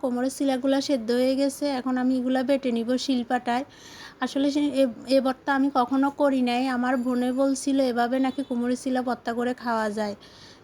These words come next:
এখন এগুলা বাটা শেষ, এখন আমি এগুলাকে কড়াইতে হালকা একটু তেল দিয়ে টেলে নিব, নাহলে ভালো লাগবে না। ও যেভাবে বলছে আমি ওইভাবে কোমরের শিলাগুলা ভর্তা করতেছি।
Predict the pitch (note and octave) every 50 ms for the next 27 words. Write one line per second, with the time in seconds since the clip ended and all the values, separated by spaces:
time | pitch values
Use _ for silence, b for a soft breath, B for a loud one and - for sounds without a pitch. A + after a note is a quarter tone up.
0 | - C4 B3+ C4+ C#4+ C#4+ D4 D4+ D4+ D4 C4+ C4 C#4 C#4 C#4+ C4+ C#4+ C#4 C4 -
1 | C4 C4 - C#4+ C#4+ C#4+ - - C4 B3 - C4+ C4+ C4+ C4+ C4+ C#4 C4+ B3 B3+
2 | C4 C4 C4 - D4+ E4 E4+ B B B B B B - C4 A#3+ A#3+ B3 B3 -
3 | - C#4 C4+ C4 B3 B3 - - D4+ D4 - - D4+ C#4+ - - C#4+ C#4 C4+ C4
4 | B3 B3+ B3 C4 C4+ C4 - D4 C#4+ C4+ B3 A3+ A3 G#3 F#3+ - F#3+ F#3 - B
5 | B B B B - B3+ B3 A#3+ A#3+ B3 C4 B3 C4+ C4 B3+ A#3 A#3 A#3 A#3+ B3
6 | B3 B3 B3 A#3 A3 B3 A#3+ A#3+ A#3 A#3+ B3+ B3+ B3 C4 C#4 B3 - C4+ B3+ B3
7 | B3 B3+ C4 C4+ B3 C4+ C4+ B3+ B3+ - - C#4+ C4 B3+ C4+ C4+ B3 A3+ A3 A#3+
8 | A#3+ A#3+ B3 C4+ C4+ C4+ - C4+ B3 A#3+ A#3+ A#3+ A#3+ C4 C4 B3+ - - B3 A#3+
9 | A#3 A#3 A#3+ A#3+ B3 B3+ B3 B3+ B3 - - A#3+ A#3 - B3+ B3+ - B3+ B3 -
10 | -